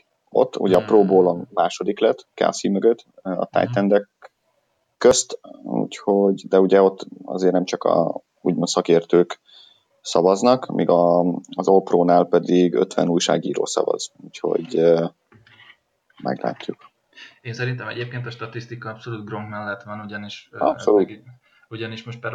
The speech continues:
Speaker 2: per pillanat ott tartunk, Gronk versus Kelce, hogy, ö, az elkapott yardokban és a yard per elkapásokban,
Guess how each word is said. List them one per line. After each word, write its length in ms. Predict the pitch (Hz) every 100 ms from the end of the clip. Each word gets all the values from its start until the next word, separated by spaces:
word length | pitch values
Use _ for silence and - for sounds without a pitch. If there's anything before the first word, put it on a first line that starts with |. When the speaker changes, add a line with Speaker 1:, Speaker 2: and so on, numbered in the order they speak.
| 127 127
Speaker 2:
per 200 | 127 123
pillanat 320 | 110 107 -
ott 140 | 107
tartunk, 500 | - 104 - 113 107
Gronk 260 | 104 104 101
versus 420 | 101 98 98 98
Kelce, 520 | - 104 120 147 151 151 _ - _ _
hogy, 520 | _ 120 107 107 101
ö, 360 | 107 107 104 104 - _
az 120 | 107
elkapott 520 | 139 135 123 - 104
yardokban 1000 | 101 104 104 123 110 117 127 143 170 135 _ -
és 300 | 101 - 104
a 400 | 104 104 104 -
yard 480 | 120 127 123 120 123 _
per 320 | 113 104 - -
elkapásokban, 1300 | 107 104 101 98 98 - 101 95 107 120 156 135